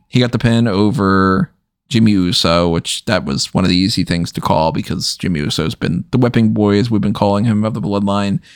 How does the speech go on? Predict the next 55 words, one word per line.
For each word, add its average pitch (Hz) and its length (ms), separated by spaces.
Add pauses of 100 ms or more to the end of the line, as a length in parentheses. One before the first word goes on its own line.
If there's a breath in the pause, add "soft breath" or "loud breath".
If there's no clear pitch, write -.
(520 soft breath)
Solo 123 260
Sikoa 113 360
has 107 120
been 101 160
protected 107 440
really 92 220
well, 90 320
so - 140
he 131 120
wasn't 110 220
gonna 107 160
take 117 160
a - 20
pin. 90 400
And, 95 420
you 170 80
know, 110 80
they 147 140
could 113 320
have 131 160
done 120 240
something 127 360
where 127 100
John 127 220
Cena 135 180
got 135 120
the 147 80
pin, 160 260
but 143 120
it 113 40
makes 110 200
more 104 140
sense 92 220
for - 120
L 80 120
A 80 80
Knight 85 280 (460)
to 123 80
do 117 140
that 107 220
'cause - 180
he's 120 140
the 98 60
one 87 180
that's - 220
actually - 300
gonna - 160
be - 140
on 95 100
the 87 80
roster 170 400
going 180 260
forward 165 400
and 175 140
all. 196 240